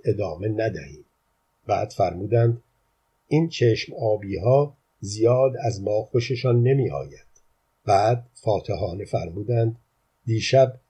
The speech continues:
حسابی از یک چشم آبی انتقام گرفتیم. درست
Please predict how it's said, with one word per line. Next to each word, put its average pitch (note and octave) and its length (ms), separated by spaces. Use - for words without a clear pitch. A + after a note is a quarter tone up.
حسابی A2+ 840
از G2+ 200
یک A#2+ 240
چشم G2+ 340
آبی G2+ 400
انتقام F#2+ 580
گرفتیم. - 540
درست B2 540